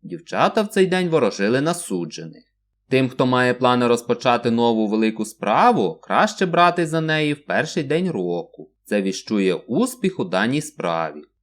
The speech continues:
Не обов'язково весь день витрачати на працю. Наприклад, якщо ви хочете придбати власну оселю чи зробити ремонт, то купіть для цього якусь одну деталь або покласти початок планам.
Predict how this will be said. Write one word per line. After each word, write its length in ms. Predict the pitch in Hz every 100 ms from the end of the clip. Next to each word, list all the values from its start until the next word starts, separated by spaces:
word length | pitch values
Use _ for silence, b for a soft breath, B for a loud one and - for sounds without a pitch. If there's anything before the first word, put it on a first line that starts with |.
| _
Не 200 | 113 139
обов'язково 680 | 156 180 202 208 - 294 262
весь 200 | 180 147
день 240 | 127 220
витрачати 540 | 247 240 156 - 139 175
на 140 | 202
працю. 800 | 214 123 107 98 95 - 90 95 _ -
Наприклад, 520 | 98 - 123 123 113
якщо 300 | 113 - 131
ви 100 | 117
хочете 420 | - 120 117 120
придбати 540 | 104 113 101 113 110 110
власну 420 | 107 107 107 107
оселю 420 | 104 - 104 104
чи 140 | 101
зробити 520 | 95 101 101 104 - 98
ремонт, 640 | 98 101 165 254 220 -
то 100 | 95
купіть 440 | 190 190 - 233
для 140 | 214 202
цього 360 | - 196 185
якусь 380 | 175 151 - 95
одну 300 | 92 90 175
деталь 540 | 214 220 - 90 87 80 -
або 260 | - 90 92
покласти 600 | - - 98 160 214 -
початок 580 | - 165 165 160 165 -
планам. 500 | - 82 78 76